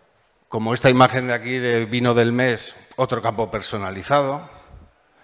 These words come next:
Es decir, podemos extender, esto es un WooCommerce, podemos extender lo que nos da WooCommerce con campos personalizados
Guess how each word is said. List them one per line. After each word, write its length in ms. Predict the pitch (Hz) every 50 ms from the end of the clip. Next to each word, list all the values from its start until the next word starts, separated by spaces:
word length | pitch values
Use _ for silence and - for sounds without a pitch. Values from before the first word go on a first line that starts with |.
| _ -
Es 100 | 117 131
decir, 300 | 151 135 - 131 117 -
podemos 360 | 113 117 123 135 160 151 -
extender, 680 | 151 131 - - 131 123 123 127 131 143 135 113 - - - - - - - - - _
esto 200 | - 120 - 151
es 80 | 135 135
un 120 | 135 127
WooCommerce, 460 | 127 120 - 98 85 82 80 - - -
podemos 380 | - 110 120 127 151 156 139
extender 420 | 156 143 - 151 135 131 123 110 104
lo 120 | 104 95
que 100 | 104 110
nos 200 | 101 95 98 107
da 100 | 120 127
WooCommerce 460 | 135 139 131 147 151 147 160 151 -
con 140 | - 117 110
campos 320 | - 120 120 110 127 117
personalizados 1000 | - - 117 107 - 117 117 120 120 120 113 - 143 143 147 151 165 180 180 -